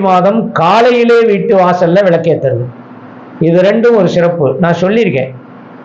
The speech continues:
மார்கழி மாசத்துல நீங்க செய்யக்கூடிய புண்ணிய காரியங்கள், கடவுள் வழிபாடு வருஷம் பூரா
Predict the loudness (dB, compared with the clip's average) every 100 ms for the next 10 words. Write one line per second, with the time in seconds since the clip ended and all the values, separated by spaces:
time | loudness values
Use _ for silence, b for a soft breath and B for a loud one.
0 | -4 0 2 2 0 0 0 0 -2 0
1 | 0 2 0 0 0 0 0 0 -2 -2
2 | 0 0 0 0 0 0 0 0 0 0
3 | -2 -2 0 -2 -2 -2 -2 0 0 0
4 | 0 0 0 0 0 -2 -6 -14 -20 -20
5 | -20 -20 -20 -18 -4 0 2 2 2 0
6 | 2 2